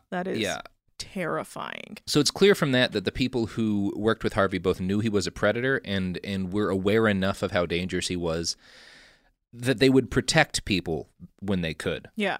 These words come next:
Speaker 2: Or if they, if they liked you and knew you, they would try to
Speaker 1: Yeah.
Speaker 2: keep you away from him. And that,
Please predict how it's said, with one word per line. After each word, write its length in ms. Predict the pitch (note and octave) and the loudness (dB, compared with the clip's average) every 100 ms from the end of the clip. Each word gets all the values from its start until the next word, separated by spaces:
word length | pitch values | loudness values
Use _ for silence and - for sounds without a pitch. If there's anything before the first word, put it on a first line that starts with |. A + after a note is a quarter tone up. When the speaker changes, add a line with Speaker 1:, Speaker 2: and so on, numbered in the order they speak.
| - | -2
Speaker 2:
Or 180 | G#2+ G#2 | 2 2
if 200 | G2+ - | 0 -2
they, 160 | F#2 | -2
if 260 | F2+ - F#2+ | 0 -4 -4
they 140 | F2 | -4
liked 340 | E2 D#2+ F2+ - | -2 -2 -2 -4
you 120 | E2+ | -6
and 120 | D#2 | -6
knew 80 | D#2+ | -6
you, 240 | E2 - - | -8 -8 -10
they 120 | - F2+ | -6 -4
would 180 | F2 | -4
try 360 | - - F2+ F2 | -4 -2 0 0
to 180 | - F2 | -2 -6
Speaker 1:
Yeah. 40 | - | -6
Speaker 2:
keep 280 | F#2 E2+ | -8 -8
you 120 | E2 C#2+ | -10 -10
away 260 | C#2+ - | -10 -12
from 200 | - - | -14 -16
him. 140 | F2+ - _ | -16 -18 _
And 200 | A2+ A2 | -6 0
that, 340 | A2+ A2+ A2 | 2 2 0